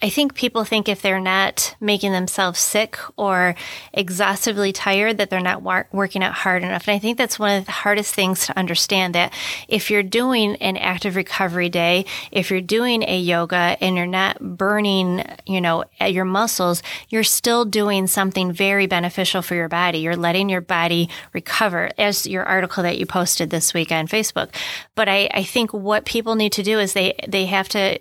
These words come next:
be a little bit organized with their workouts, maybe pick out three days and make sure that they're lifting full body for those three days. But in those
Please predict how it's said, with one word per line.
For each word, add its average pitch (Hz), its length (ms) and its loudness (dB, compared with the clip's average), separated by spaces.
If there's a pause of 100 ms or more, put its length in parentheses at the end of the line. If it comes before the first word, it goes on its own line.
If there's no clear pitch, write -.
be 247 120 2
a 277 60 2
little 294 160 0
bit 302 120 0
organized 190 460 2
with 208 80 -4
their 254 120 0
workouts, 185 520 0 (360)
maybe 208 280 2
pick 233 260 -2
out 220 240 2
three 226 300 0
days 208 420 2
and 196 220 0
make 190 140 0
sure - 180 0
that 190 180 0
they're 190 180 0
lifting 190 640 0 (280)
full 202 340 -2
body 190 360 2
for 196 180 -4
those 190 220 0
three 185 200 0
days. 175 360 0 (280)
But 214 140 0
in 202 140 2
those 202 220 2